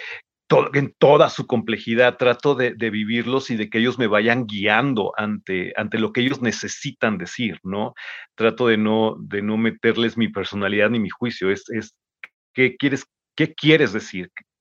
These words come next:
¿Qué necesitas que yo como intérprete haga para que se cuente tu historia? ¿No? Eso es lo que siempre estoy pensando. ¿Qué necesitas que yo haga para que se cuente tu historia? No la mía. No me interesa meter absolutamente nada de mi historia aquí. Quiero contar la tuya. Y entonces,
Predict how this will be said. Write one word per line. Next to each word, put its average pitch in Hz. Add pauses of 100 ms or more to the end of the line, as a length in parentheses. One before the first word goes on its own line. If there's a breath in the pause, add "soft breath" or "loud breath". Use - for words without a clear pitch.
¿Qué 139
necesitas 147
que 117
yo 127
como 107
intérprete 117
haga 123
para 107
que 104
se 107
cuente 110
tu -
historia? 127 (320)
¿No? 107
Eso 120
es 127
lo 123
que 101
siempre 113
estoy 110
pensando. 113
¿Qué 131
necesitas 123
que 107
yo 110
haga 110
para 98
que -
se 98
cuente 98
tu 120
historia? 110 (220 loud breath)
No 131
la 135
mía. 113 (520)
No 113
me 131
interesa 120
meter 107
absolutamente 110
nada 110
de 101
mi 95
historia 101
aquí. 92
Quiero 127
contar 107
la 101
tuya. 107 (560 loud breath)
Y 131
entonces, 156